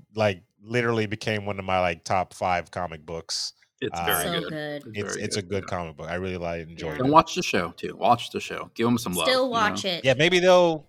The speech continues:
Speaker 1: get picked up
Speaker 2: Maybe.
Speaker 1: by
Speaker 2: Maybe you'll
Speaker 1: Netflix
Speaker 2: get
Speaker 1: or
Speaker 2: a
Speaker 1: something. I don't know.
Speaker 3: Yeah, maybe
Speaker 2: Yeah.
Speaker 3: somebody will save it.
Speaker 2: Yeah.
Speaker 1: Yeah.
Speaker 2: <laughs> The, the, the sad thing is that, like, the Lord, the, the Rings of Power is Amazon's attempt to do, like, a Game of Thrones, right? Like, that's what
Speaker 1: For
Speaker 2: they
Speaker 1: sure.
Speaker 2: wanted
Speaker 3: Right.
Speaker 2: to p-,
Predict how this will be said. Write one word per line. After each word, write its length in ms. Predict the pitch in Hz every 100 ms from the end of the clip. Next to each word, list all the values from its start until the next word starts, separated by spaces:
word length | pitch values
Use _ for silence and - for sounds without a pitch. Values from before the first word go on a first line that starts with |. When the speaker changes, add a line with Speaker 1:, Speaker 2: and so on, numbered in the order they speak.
| -
Speaker 1:
get 200 | 147 143
picked 180 | - 101
up 120 | 185 127
Speaker 2:
Maybe. 40 |
Speaker 1:
by 260 | 120 113 110
Speaker 2:
Maybe 320 | 98 107 98 98
you'll 120 | 98
Speaker 1:
Netflix 40 |
Speaker 2:
get 100 | 98
Speaker 1:
or 40 | 95
Speaker 2:
a 20 |
Speaker 1:
something. 400 | 85 80 82 80
I 80 | 101
don't 160 | 87
know. 200 | 76 78 -
Speaker 3:
Yeah, 280 | 349 233 175 _ _ -
maybe 180 | 254
Speaker 2:
Yeah. 60 | 277
Speaker 3:
somebody 280 | - 247 240
will 120 | 202
save 260 | - 139 -
it. 100 | - - - _
Speaker 2:
Yeah. 60 | - - - - - -
Speaker 1:
Yeah. 160 | -
Speaker 2:
<laughs> 40 | -
The, 160 | 220 622 -
the, 200 | 208 233
the 100 | 202
sad 320 | 226 254 294 311
thing 180 | 262
is 260 | 240 233 202
that, 160 | 185 156
like, 260 | 131 120 - _ _ _ _ -
the 100 | 135
Lord, 300 | 127 135 -
the, 140 | 135 113
the 80 | 123
Rings 260 | 131 156
of 100 | 156
Power 500 | 147 131 131 131 127
is 300 | 131 110 104 - -
Amazon's 400 | 107 107 104 101
attempt 320 | 98 104 98
to 60 | -
do, 140 | 98 90
like, 120 | 90
a 60 | 87
Game 160 | 87
of 100 | 85
Thrones, 260 | 87 82 -
right? 240 | 87 87 - _ _
Like, 120 | 95
that's 180 | 95 92
what 60 | 104
Speaker 1:
For 40 |
Speaker 2:
they 40 | 104
Speaker 1:
sure. 140 | 90 82
Speaker 2:
wanted 160 | 92
Speaker 3:
Right. 100 | 104
Speaker 2:
to 80 | 135
p-, 140 | 98